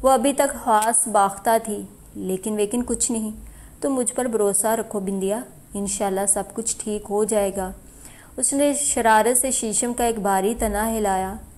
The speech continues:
कई पत्ते एक साथ दोनों पर आ गिरे।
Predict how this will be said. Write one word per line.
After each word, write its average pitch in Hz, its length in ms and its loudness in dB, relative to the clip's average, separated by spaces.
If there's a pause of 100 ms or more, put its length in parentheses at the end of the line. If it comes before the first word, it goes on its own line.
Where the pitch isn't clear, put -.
कई 202 300 0
पत्ते 208 500 0
एक 202 100 -2
साथ 202 300 2
दोनों 202 380 -4
पर 208 180 -4
आ 196 160 2
गिरे। 196 420 -4